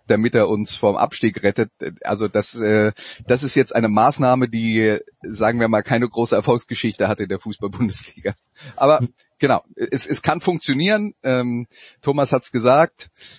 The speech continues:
Äh, ich, ich neige eher zur skeptischen Variante, weil, weil ich halt auch den Eindruck hatte, dass in den, äh, letzten Jahren, wenn Magath da noch als Trainer gearbeitet hat, und wie gesagt, das ist ja auch alles schon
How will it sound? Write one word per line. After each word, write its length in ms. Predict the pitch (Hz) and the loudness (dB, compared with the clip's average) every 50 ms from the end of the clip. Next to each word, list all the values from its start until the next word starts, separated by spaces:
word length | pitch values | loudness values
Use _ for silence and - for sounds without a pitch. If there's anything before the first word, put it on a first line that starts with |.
| _ _ - | _ _ -4
Äh, 200 | 117 107 110 - | -2 -2 -2 -2
ich, 400 | 127 120 - - - - - - | -4 -6 -4 -6 -8 -8 -10 -8
ich 220 | - 143 - - - | -6 -6 -6 -2 0
neige 260 | 120 117 131 131 135 | 2 2 2 2 2
eher 200 | 117 117 123 120 | 2 2 2 0
zur 200 | - - 117 110 | 0 0 0 0
skeptischen 500 | 101 - - 113 - - 151 123 143 123 | 0 0 -2 -4 -2 -4 -4 -4 -2 0
Variante, 480 | 123 120 120 117 117 113 120 117 120 98 | 0 0 2 2 2 2 2 0 0 0
weil, 300 | 104 107 107 104 - - - | 2 2 0 -2 -4 -8 -14
weil 340 | 82 95 92 104 107 110 117 | -20 -10 -2 0 0 0 0
ich 140 | 110 - | 0 -2
halt 160 | 120 - - - | -2 -2 0 -2
auch 140 | 113 110 | -4 -4
den 260 | - - 113 107 107 - | -2 -4 -2 -2 -2 -4
Eindruck 440 | - - 107 117 110 113 117 - | -4 -2 -2 -2 0 -2 -2 0
hatte, 220 | 131 113 110 110 104 | 0 0 0 0 0
dass 300 | - 101 98 - - - _ _ _ _ _ _ _ | 0 -2 -2 -2 -10 -16 _ _ _ _ _ _ _
in 240 | - 151 160 151 127 | -4 -4 -2 -2 0
den, 340 | 123 120 123 120 117 117 113 - _ - - - - - - _ _ _ - | 0 0 2 2 0 0 -2 -4 _ -18 -20 -20 -20 -20 -20 _ _ _ 0
äh, 480 | 110 110 107 107 104 104 - - - | 2 4 4 4 4 2 2 0 2
letzten 460 | 107 110 107 113 120 - - - 120 | 2 4 4 2 2 0 -6 -4 0
Jahren, 400 | 110 110 110 113 113 113 110 98 90 | 2 2 4 4 4 2 0 -2 0
wenn 200 | 92 110 135 135 | -2 0 0 0
Magath 380 | 117 107 113 120 123 117 117 123 | 0 0 0 2 2 2 2 2
da 80 | 107 | 2
noch 120 | 110 113 110 | 0 0 0
als 160 | 123 - - | -2 -4 -4
Trainer 300 | - - 110 110 110 104 | -4 -2 0 0 0 2
gearbeitet 500 | 95 85 78 104 - 113 107 113 104 - | 2 2 0 2 2 2 0 0 0 0
hat, 160 | 113 107 - | -2 -2 -2
und 100 | 104 98 101 | -6 -10 -8
wie 40 | |
gesagt, 280 | 98 98 101 101 98 - | -8 -4 -4 -4 -4 -6
das 80 | 101 95 | -8 -4
ist 60 | 95 | -2
ja 100 | 92 73 | -2 -2
auch 100 | 90 - | -2 -4
alles 220 | - 110 107 101 | -4 -4 -4 -4
schon 340 | - - 104 95 95 95 90 | -4 -4 -4 -4 -4 -6 -8